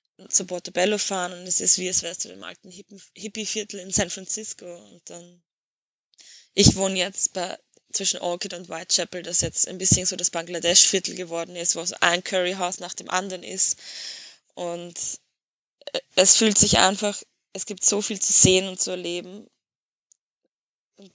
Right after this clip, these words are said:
es, du fühlst dich auch ein bisschen so, als hättest, als st-,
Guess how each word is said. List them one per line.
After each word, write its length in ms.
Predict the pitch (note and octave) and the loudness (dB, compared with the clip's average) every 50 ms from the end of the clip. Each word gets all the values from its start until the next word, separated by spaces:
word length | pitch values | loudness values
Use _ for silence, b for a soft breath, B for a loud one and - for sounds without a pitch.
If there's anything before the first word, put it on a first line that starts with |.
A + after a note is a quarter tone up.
| - | -12
es, 280 | - G3 F#3+ - - - | -8 -6 -4 -4 -6 -8
du 160 | - F#3+ F#3 | -12 -14 -12
fühlst 360 | - - A#3 B3 A3+ - - | -6 -4 -2 0 0 2 0
dich 160 | F3+ - G#3 | 0 0 0
auch 120 | F#3+ F#3+ - | -2 -2 -4
ein 80 | G3 | -2
bisschen 260 | F#3 G#3+ - - G#3+ G3 | 2 4 4 4 6 4
so, 120 | - F#3+ | 4 4
als 160 | F#3 F#3 - | 6 4 4
hättest, 300 | A3 F3+ - - G3 - | 4 2 0 -2 -6 -4
als 240 | - F#3+ - - - - - - | -2 0 0 -2 -2 -6 0 2
st-, 240 | - - - - | 4 4 4 0